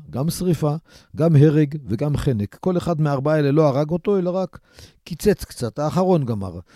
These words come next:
ועכשיו, מה עם אחרי המוות, איך הוא זכור? אין אדם בעולם, השבוע זה לא פרשת בלק, אז אני לא ארחיב. אין אדם בעולם שמותר להמציא עליו שקרים. תגיד מה שאתה יודע עליו,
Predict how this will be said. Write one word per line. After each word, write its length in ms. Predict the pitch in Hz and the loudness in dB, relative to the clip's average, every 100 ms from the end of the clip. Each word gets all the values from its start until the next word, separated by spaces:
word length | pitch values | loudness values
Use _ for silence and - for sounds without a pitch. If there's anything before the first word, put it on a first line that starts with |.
| - - - | -20 -20 -2
ועכשיו, 300 | 117 - 139 | -2 2 2
מה 140 | 110 | 4
עם 120 | 139 160 | 4 4
אחרי 260 | - 143 | 2 0
המוות, 360 | 143 120 117 120 | 0 0 0 -2
איך 80 | - | 0
הוא 140 | 143 | 2
זכור? 500 | 123 135 170 180 247 - _ - - - _ _ - | 2 0 -2 -2 -6 -14 _ -20 -20 -20 _ _ -2
אין 320 | 202 240 262 208 _ _ | 0 0 -4 -14 _ _
אדם 440 | 143 135 170 202 208 | -4 2 2 2 -4
בעולם, 420 | 139 147 156 131 | -2 2 4 4
השבוע 300 | 120 160 170 | 2 2 4
זה 100 | 143 | 4
לא 80 | 156 | 2
פרשת 280 | 147 139 147 | 0 0 0
בלק, 360 | 117 131 110 | 2 0 0
אז 140 | 104 101 | -2 -2
אני 120 | 117 | 0
לא 140 | 123 | 2
ארחיב. 360 | 117 92 95 80 85 _ - - - | 0 -2 -8 -10 -16 _ -20 -18 -2
אין 180 | 196 226 | -2 0
אדם 320 | 147 135 180 | -2 0 2
בעולם 360 | 165 139 147 180 | 2 2 0 0
שמותר 520 | - 135 127 170 175 | -2 -2 -2 0 0
להמציא 600 | 156 123 120 - - 156 | 2 0 -2 -8 -4 -2
עליו 180 | 135 117 | -2 -4
שקרים. 540 | - - 110 104 90 87 - _ _ _ _ _ | -8 -8 -6 -4 -6 -8 -14 _ _ _ _ _
תגיד 300 | 160 359 226 | -8 -6 -6
מה 100 | 139 | -8
שאתה 140 | - | -6
יודע 220 | 165 180 190 | -6 -6 -6
עליו, 140 | 110 | -8